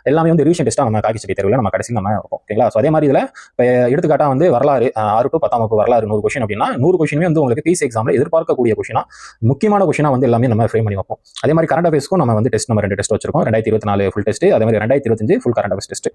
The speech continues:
அதுக்கப்புறம் கடைசியில பாத்தீங்கன்னா டானா கரண்ட் முழு மாதிரி தேர்வுகள், தமிழ் எலிஜிபிலிட்டி டெஸ்ட் வந்து ரெண்டு வச்சிருக்கோம். ஏன்னா வந்து நிறைய மாணவர்களுக்கு வந்து தமிழ் எலிஜிபிலிட்டி டெஸ்ட்டை பத்தி, ஆ, ஐடியாலஜி சுத்தமா இல்ல, கொஸ்டின் வந்து எப்படி ஃப்ரேம் பண்ணுவாங்க அப்படின்ட்டு சுத்தமா ஐடியாலஜி இல்ல. So அதனால நம்ம தமிழ் எலிஜிபிலிட்டி டெஸ்ட் வச்சிருக்கோம். கடைசியில வந்து ஃபுல் டெஸ்ட் பத்து ஃபுல் டெஸ்ட் நம்ம வச்சிருக்கோம்.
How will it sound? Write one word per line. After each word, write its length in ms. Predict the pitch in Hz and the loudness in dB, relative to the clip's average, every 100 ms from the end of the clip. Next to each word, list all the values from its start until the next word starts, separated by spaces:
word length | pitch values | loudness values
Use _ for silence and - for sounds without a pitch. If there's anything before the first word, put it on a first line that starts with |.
| _ _ - | _ _ -2
அதுக்கப்புறம் 420 | 156 175 180 151 | 0 2 2 0
கடைசியில 220 | 170 151 | 0 0
பாத்தீங்கன்னா 360 | 127 123 185 147 | 0 0 0 0
டானா 160 | 170 | 2
கரண்ட் 180 | 143 135 | 0 0
முழு 160 | 117 127 | 0 2
மாதிரி 200 | 117 104 | 0 0
தேர்வுகள், 300 | 101 101 - | -2 -4 -2
தமிழ் 200 | 131 180 | 0 2
எலிஜிபிலிட்டி 380 | 160 139 127 120 | 2 0 0 -2
டெஸ்ட் 200 | 117 135 | -2 0
வந்து 140 | 151 | 0
ரெண்டு 180 | 131 107 | 2 0
வச்சிருக்கோம். 640 | - 104 151 - - - | -2 -4 -4 -6 -10 -2
ஏன்னா 100 | 156 | 0
வந்து 160 | 170 170 | 2 2
நிறைய 200 | 160 160 | 4 2
மாணவர்களுக்கு 400 | 165 196 160 139 | 2 2 2 2
வந்து 160 | 135 | 0
தமிழ் 240 | 170 143 165 | 2 2 2
எலிஜிபிலிட்டி 360 | 143 127 117 | 2 -2 -2
டெஸ்ட்டை 160 | 117 117 | -2 -2
பத்தி, 520 | 110 165 147 107 98 95 | 0 2 4 4 2 0
ஆ, 120 | 98 | 0
ஐடியாலஜி 320 | 135 165 139 | 2 2 0
சுத்தமா 300 | 135 - 113 | -2 -2 0
இல்ல, 260 | 104 120 - | 0 -2 -2
கொஸ்டின் 220 | 104 113 | -4 0
வந்து 160 | 117 113 | 2 2
எப்படி 180 | 110 107 | 0 0
ஃப்ரேம் 180 | 110 | 0
பண்ணுவாங்க 260 | 107 104 101 | 0 0 -2
அப்படின்ட்டு 280 | 98 104 240 | -4 -4 -6
சுத்தமா 280 | 110 110 107 | -2 0 0
ஐடியாலஜி 240 | 107 104 | 0 -2
இல்ல. 200 | 101 139 | -2 -2
So 420 | - _ _ - | -4 _ _ -2
அதனால 80 | 147 | 0
நம்ம 140 | 175 139 | 2 0
தமிழ் 200 | 139 156 | 0 2
எலிஜிபிலிட்டி 280 | 123 110 | 0 0
டெஸ்ட் 200 | 107 110 | -2 0
வச்சிருக்கோம். 600 | 113 - - - - _ 165 | -2 -2 -6 -8 -14 _ -2
கடைசியில 220 | 185 196 | 2 2
வந்து 160 | 170 185 | 2 0
ஃபுல் 120 | 202 | 0
டெஸ்ட் 240 | 190 - | 0 0
பத்து 200 | 113 113 | -2 -2
ஃபுல் 100 | 143 | 0
டெஸ்ட் 160 | 165 123 | 0 0
நம்ம 120 | 104 | -2
வச்சிருக்கோம். 340 | 98 - - | -4 -8 -12